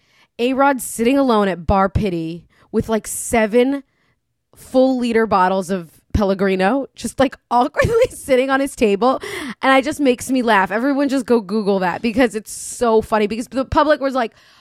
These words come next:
"Oh, look at A-Rod. He's just, like, alone sitting at dinner by himself." And I'm like, "Does anyone see the Pellegrino bottles? It's so weird." <laughs>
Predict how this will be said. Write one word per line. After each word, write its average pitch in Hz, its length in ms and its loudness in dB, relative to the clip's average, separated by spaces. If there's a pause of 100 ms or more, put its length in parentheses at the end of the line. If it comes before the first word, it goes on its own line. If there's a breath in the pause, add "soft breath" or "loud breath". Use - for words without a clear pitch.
"Oh, 285 240 2
look 285 180 0
at 269 200 2
A-Rod. 233 440 0
He's 226 180 -4
just, - 180 -12
like, 226 120 -2
alone 214 720 0 (240 soft breath)
sitting 233 420 0
at 214 180 -6
dinner 220 240 2
by 208 140 2
himself." 208 300 0
And 220 60 2
I'm 208 60 0
like, 202 160 -2
"Does 214 140 -4
anyone 370 400 2
see 370 180 0
the 359 100 0
Pellegrino 285 520 2
bottles? 320 400 2
It's 311 160 -8
so 311 260 2
weird." 392 560 0
<laughs> - 60 -16